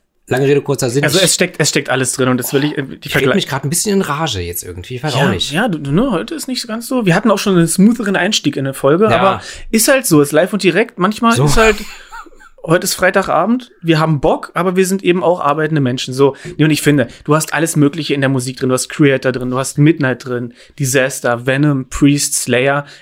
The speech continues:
Speaker 2: Ich, ü-, überall so ein bisschen. Aber absolut positiv gemeint, ja? Also jetzt nicht irgendwie so, oh, die kopieren, sondern total geil. Du hattest mir das Album empfohlen.
Speaker 1: Ja.
Speaker 2: Ich hatte relativ schnell einen Ohrwurm, dazu kommen wir gleich.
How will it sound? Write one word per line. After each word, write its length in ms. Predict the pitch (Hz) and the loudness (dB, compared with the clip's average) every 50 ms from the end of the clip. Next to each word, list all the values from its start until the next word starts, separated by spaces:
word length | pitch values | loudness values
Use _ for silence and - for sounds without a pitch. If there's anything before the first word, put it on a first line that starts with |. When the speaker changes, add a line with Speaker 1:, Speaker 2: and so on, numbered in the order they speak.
| _ | _
Speaker 2:
Ich, 120 | - - - 165 - _ _ _ _ _ - | -10 -6 -6 -6 -6 _ _ _ _ _ -2
ü-, 140 | 302 330 339 - - | -2 -2 -2 2 2
überall 360 | 220 226 233 - - 196 190 | 4 4 4 2 2 0 2
so 80 | 170 170 | 4 4
ein 80 | 156 | 4
bisschen. 460 | 143 143 139 - - 127 113 107 107 - _ _ _ _ _ - | 4 2 0 0 -2 -4 -4 -4 -6 -14 _ _ _ _ _ -6
Aber 340 | 147 156 160 147 - - _ _ - - | -2 0 0 -2 -2 -8 _ _ -6 -6
absolut 420 | 165 160 - 220 208 196 202 - | -6 -4 2 2 2 2 0 0
positiv 440 | - 214 208 208 196 - 160 - - | 0 0 2 2 0 -2 -2 -2 0
gemeint, 360 | - 127 123 120 120 117 123 | -2 0 0 0 -2 -2 -2
ja? 140 | 175 - 170 | -2 -2 0
Also 220 | - 151 135 135 | -2 0 2 2
jetzt 180 | 135 - - - | 2 2 2 0
nicht 140 | 156 156 156 | 0 2 4
irgendwie 300 | 165 143 143 151 151 143 | 2 2 2 2 -2 -2
so, 140 | 135 147 147 | -2 0 2
oh, 100 | 165 175 | 2 2
die 100 | 165 160 | 0 -2
kopieren, 460 | - 151 139 - - 170 202 220 202 | -6 -6 -6 -4 -2 0 0 0 0
sondern 420 | 156 151 147 151 147 143 143 147 143 - - - - - - _ _ - | 0 0 0 0 0 0 0 -2 -6 -10 -20 -20 -20 -20 -20 _ _ -2
total 400 | - 143 - - 151 175 196 170 | -2 0 0 0 -2 0 0 2
geil. 200 | 147 151 185 190 | 2 2 2 2
Du 140 | 160 170 | 2 2
hattest 240 | 175 190 190 - - | 0 0 0 -2 0
mir 60 | 196 | 0
das 100 | 180 175 | 0 0
Album 240 | - 170 160 165 165 | 0 0 0 0 0
empfohlen. 560 | 160 147 143 - - 165 170 208 240 277 349 - _ | -2 -4 -6 -4 2 4 4 4 4 2 -4 -6 _
Speaker 1:
Ja. 520 | - 156 147 123 120 139 180 196 - - _ _ _ _ _ _ _ _ _ _ _ - | 0 0 2 2 2 0 -2 -4 -6 -10 _ _ _ _ _ _ _ _ _ _ _ -6
Speaker 2:
Ich 180 | 151 147 - | -4 -2 0
hatte 520 | 156 156 - 185 180 175 175 170 170 - _ _ _ | -2 0 2 4 4 4 4 2 0 -4 _ _ _
relativ 400 | - - 147 165 180 - 190 170 | -4 -2 0 0 2 0 -2 -4
schnell 240 | - - 165 160 165 | -2 0 2 2 2
einen 220 | 156 151 143 143 147 | 2 2 0 0 2
Ohrwurm, 280 | 151 156 170 214 208 | 0 2 4 2 2
dazu 220 | 175 156 - - 139 | 2 0 -2 -4 -2
kommen 200 | - 170 175 202 | 0 0 2 2
wir 120 | 208 208 | 0 0
gleich. 400 | 196 214 214 226 254 247 - - | 2 0 0 0 -2 -6 -10 -14